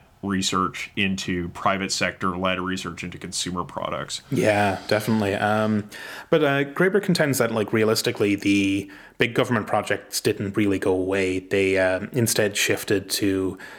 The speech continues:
Speaker 2: military research, um, weapons, communications, surveillance,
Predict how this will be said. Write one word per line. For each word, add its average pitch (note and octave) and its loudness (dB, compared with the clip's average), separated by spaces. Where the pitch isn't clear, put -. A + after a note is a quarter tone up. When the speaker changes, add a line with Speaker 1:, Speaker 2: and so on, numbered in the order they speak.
Speaker 2:
military B2 2
research, - -2
um, F#2+ 0
weapons, A2 2
communications, G2 0
surveillance, F#2+ -2